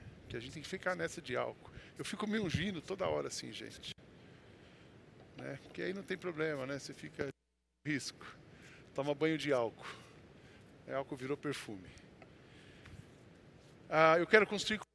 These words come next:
vocês hoje um memorial de gratidão a Deus. Nós precisamos registrar na nossa história, na história dessa igreja,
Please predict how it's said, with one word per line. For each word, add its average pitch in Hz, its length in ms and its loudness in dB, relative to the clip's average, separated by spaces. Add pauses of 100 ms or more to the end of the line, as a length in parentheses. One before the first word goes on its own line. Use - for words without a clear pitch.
vocês 165 360 4
hoje 175 220 4
um 180 40 0
memorial 180 480 8
de 180 120 2
gratidão 185 520 2
a 185 40 4
Deus. - 640 0 (1000)
Nós 147 140 0
precisamos 180 600 6
registrar 170 480 4
na 165 120 2
nossa 165 260 2
história, 175 480 6
na 151 100 -2
história 180 360 4
dessa 170 260 0
igreja, 156 580 0